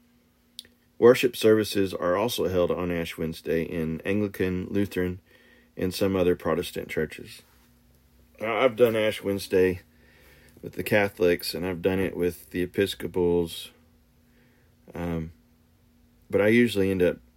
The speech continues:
doing Ash Wednesday with the Lutherans, 'cause I, I used to go to the Lutheran church here regular. And, uh,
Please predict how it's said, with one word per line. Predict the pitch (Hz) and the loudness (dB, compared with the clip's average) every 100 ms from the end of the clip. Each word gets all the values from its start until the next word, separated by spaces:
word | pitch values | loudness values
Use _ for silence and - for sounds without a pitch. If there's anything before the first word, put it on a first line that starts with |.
| _ | _
doing | - 98 90 | -2 0 0
Ash | 85 85 - | -2 -4 -6
Wednesday | 87 85 - 87 | -6 -4 0 0
with | 82 - | 0 -2
the | |
Lutherans, | 82 85 - 85 85 - - _ _ _ _ _ - _ _ _ _ _ _ _ _ - | -6 -6 -8 -10 -10 -14 -18 _ _ _ _ _ -20 _ _ _ _ _ _ _ _ -14
'cause | - 87 | -8 -2
I, | 95 - | -2 -2
I | 90 | -4
used | 95 - | -4 -6
to | 85 | 0
go | 90 85 | 2 2
to | |
the | 80 | 0
Lutheran | 87 87 85 | -4 -6 -8
church | 80 87 80 - | -4 -2 -2 -2
here | 90 87 82 - - | -2 -2 -4 -10 -16
regular. | - 92 95 82 80 80 92 _ _ _ _ _ _ _ _ _ _ _ _ _ _ - | -2 2 2 0 -4 -6 -10 _ _ _ _ _ _ _ _ _ _ _ _ _ _ -16
And, | 73 76 76 | -12 -10 -10
uh, | 73 | -10